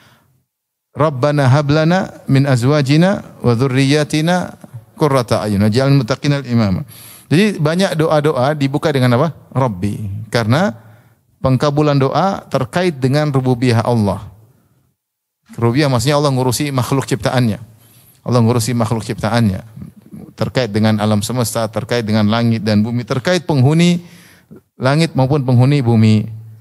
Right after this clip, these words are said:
Maka di antara kita bertawassul ketika berdoa, kita bilang apa? Rabbi.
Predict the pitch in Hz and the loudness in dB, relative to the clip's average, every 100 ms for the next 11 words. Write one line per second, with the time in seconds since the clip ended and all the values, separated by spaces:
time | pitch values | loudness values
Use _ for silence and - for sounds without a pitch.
0 | _ _ _ _ - 113 135 147 - - | _ _ _ _ -4 0 0 0 -4 -2
1 | 123 117 127 127 131 123 117 104 113 120 | 0 0 0 -2 -2 -2 -2 0 0 0
2 | 113 151 156 127 113 113 113 110 117 135 | 0 -2 -2 -4 -4 -2 -2 0 2 0
3 | 127 127 120 117 113 147 165 - - _ | 0 -2 0 2 2 0 -2 -8 -20 _
4 | _ _ _ - 110 90 - 110 | _ _ _ -2 -2 -2 -6 -8